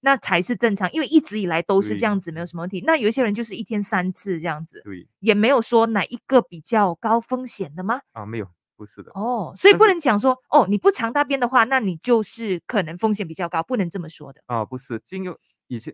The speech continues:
Speaker 2: 就有很多人问我们，就是说会不会因为我常有便秘，会比较高风险，会有那个大肠癌，其实是一些科学研究是说没有。啊，当然我们都能讲法是，还有一些科学家讲说，因为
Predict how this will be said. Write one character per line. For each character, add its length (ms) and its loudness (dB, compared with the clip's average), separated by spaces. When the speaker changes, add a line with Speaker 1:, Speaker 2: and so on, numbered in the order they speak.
Speaker 2:
就 100 -4
有 80 -2
很 80 -2
多 100 0
人 140 -2
问 140 -2
我 100 -2
们， 120 -8
就 120 -10
是 180 -10
说 220 -2
会 200 -10
不 60 -6
会 100 0
因 100 -2
为 40 -4
我 120 -4
常 200 -8
有 80 -6
便 220 -4
秘， 200 -2
会 240 -2
比 140 -14
较 100 -4
高 160 0
风 160 -8
险， 200 -10
会 100 -10
有 80 -8
那 120 -10
个 120 -8
大 160 -6
肠 160 -10
癌， 100 -8
其 140 -10
实 140 -12
是 280 -8
一 80 -4
些 140 0
科 220 2
学 460 0
研 180 2
究 120 -2
是 160 -4
说 180 -4
没 320 -6
有。 200 -4
啊， 180 -6
当 160 -2
然 160 0
我 80 -8
们 140 -6
都 100 2
能 140 2
讲 180 -2
法 140 0
是， 400 -2
还 160 0
有 60 6
一 40 6
些 100 -2
科 140 -2
学 160 -2
家 160 0
讲 140 -4
说， 240 -4
因 140 -2
为 260 0